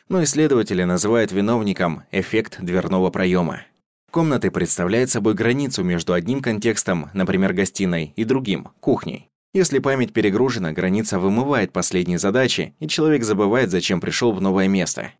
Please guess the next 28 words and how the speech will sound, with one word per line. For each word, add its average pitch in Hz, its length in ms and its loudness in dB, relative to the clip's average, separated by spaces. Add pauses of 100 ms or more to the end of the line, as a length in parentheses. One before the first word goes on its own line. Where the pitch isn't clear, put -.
(280)
Группа 131 320 2
австралийских 117 640 2
учёных 107 400 0
решила 87 340 -2
внимательно 101 560 0
изучить 104 340 0
этот 90 280 -4
эффект. - 440 -6 (320)
Они 147 200 0
отобрали 113 420 2
двадцать 90 360 -2
девять 107 240 2
добровольцев, 90 640 0
на 82 100 -4
которых 92 340 -2
надели 92 380 2
V 85 120 0
R-гарнитуры, 87 920 -2
и 156 80 -4
попросили 113 500 0
переходить 92 480 -2
из 95 100 -4
комнаты 98 360 0
в - 80 -8
комнату 113 380 0
в 92 60 0
виртуальной 82 480 -2
среде. 87 460 -4